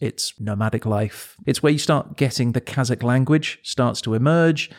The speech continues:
You start seeing more of the culture and the traditions start to kick in. The economy starts to cement itself. So a couple hundred years later, uh, and the ruling structure changes.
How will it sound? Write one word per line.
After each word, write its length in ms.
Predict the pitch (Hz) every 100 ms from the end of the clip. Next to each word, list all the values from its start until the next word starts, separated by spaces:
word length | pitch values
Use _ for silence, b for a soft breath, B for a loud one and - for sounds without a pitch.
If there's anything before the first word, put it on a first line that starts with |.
| b
You 80 | -
start 320 | - 107 113
seeing 320 | - 104 101
more 240 | 107 107 107
of 80 | 98
the 80 |
culture 440 | - 123 123 - 107
and 100 | 101
the 40 |
traditions 540 | - - 117 - 110 107
start 300 | 117 110 -
to 80 | -
kick 300 | 101 - 107
in. 240 | 104 104
The 80 | 107
economy 560 | 101 - 127 123 120 120
starts 360 | - 120 -
to 100 | -
cement 400 | - 110 107 -
itself. 520 | 113 - 104 101 - -
So 160 | -
a 40 | 117
couple 340 | - - 135
hundred 240 | 127 120 117
years 200 | 117 117
later, 480 | 113 - 120 117 -
uh, 440 | 127 117 120 120 117 -
and 420 | 139 135 135 - -
the 80 | 131
ruling 480 | 123 175 226 202 185
structure 460 | - 156 - - 135
changes. 580 | - 110 104 - -